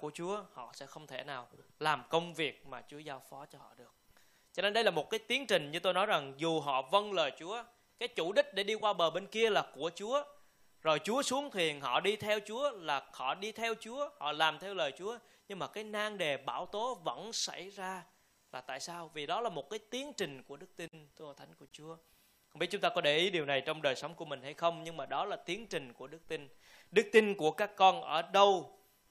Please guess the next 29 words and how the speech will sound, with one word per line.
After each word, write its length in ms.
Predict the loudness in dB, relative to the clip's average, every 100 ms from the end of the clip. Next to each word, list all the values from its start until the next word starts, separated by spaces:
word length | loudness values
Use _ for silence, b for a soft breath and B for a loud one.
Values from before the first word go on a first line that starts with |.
| _ _
ừ, 80 | -20 -16 -2
để 300 | 2 4 4
cho 160 | 0
chúng 180 | -2 -2
ta 100 | -2
biết 240 | -2 -4 -2
rằng 300 | -2 -2 -10
cái 120 | -12
tiến 280 | -6 -6 -2
trình 220 | 0 0
của 140 | -2 -6
đức 180 | -4
tin 180 | -4 -2
đó 100 | -2
là 140 | -2 -4
phải 180 | -6 -10 -4
trải 240 | -2 0
qua 140 | 0 -2
bão 360 | 0 0 0
tố 500 | 0 2 4 4 2 -6
ở 120 | -12
trong 180 | -12 -14
cuộc 220 | -14 -10
đời 200 | -8 -8
của 180 | -10 -18
mình. 180 | -18 -20 _ b b b b b
Và 100 | -2
đó 160 | 4 6
là 280 | 6 4